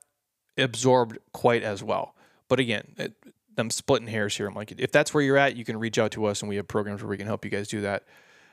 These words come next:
Um, I think for most of you guys, just focusing on consuming enough overall protein from a variety of foods,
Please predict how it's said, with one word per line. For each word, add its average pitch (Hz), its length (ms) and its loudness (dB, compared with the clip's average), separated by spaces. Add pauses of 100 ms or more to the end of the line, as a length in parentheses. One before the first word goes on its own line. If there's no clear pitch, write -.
(100)
Um, 98 420 0 (560)
I 139 60 4
think 165 120 2
for 160 120 2
most 131 320 2
of - 60 -6
you 127 100 0
guys, 104 560 -2 (160)
just 170 240 -2
focusing 156 400 0
on 131 160 0
consuming 123 400 -4
enough 113 260 0
overall 110 400 2
protein 131 560 -2 (340)
from 123 200 -2
a 120 40 2
variety 113 460 4
of 104 100 0
foods, 113 540 -4